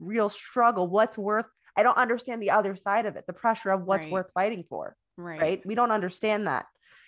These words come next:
Speaker 2: Yeah.
Speaker 1: Now that I have clarity around that hanging gate twenty-eight, that Pluto, that's really, like, transformation, which Pluto is also ruler of Scorpio, by the way. So, like, it's interesting that we're having this conversation right now, but it's like, we both have this 'cause it's a generational planet.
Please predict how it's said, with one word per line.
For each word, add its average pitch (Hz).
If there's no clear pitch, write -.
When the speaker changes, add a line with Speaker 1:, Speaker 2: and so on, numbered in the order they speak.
Speaker 2:
Yeah. 170
Speaker 1:
Now 262
that 254
I 220
have 202
clarity 208
around 165
that 196
hanging 214
gate 214
twenty-eight, 240
that 147
Pluto, 185
that's 151
really, 175
like, 151
transformation, 190
which -
Pluto 202
is 151
also 175
ruler 165
of 156
Scorpio, 170
by 139
the 135
way. 135
So, 160
like, 147
it's -
interesting 170
that 175
we're 151
having 151
this 147
conversation 185
right 156
now, 147
but 160
it's -
like, 170
we 185
both 196
have 160
this 143
'cause 165
it's 160
a 151
generational 160
planet. 147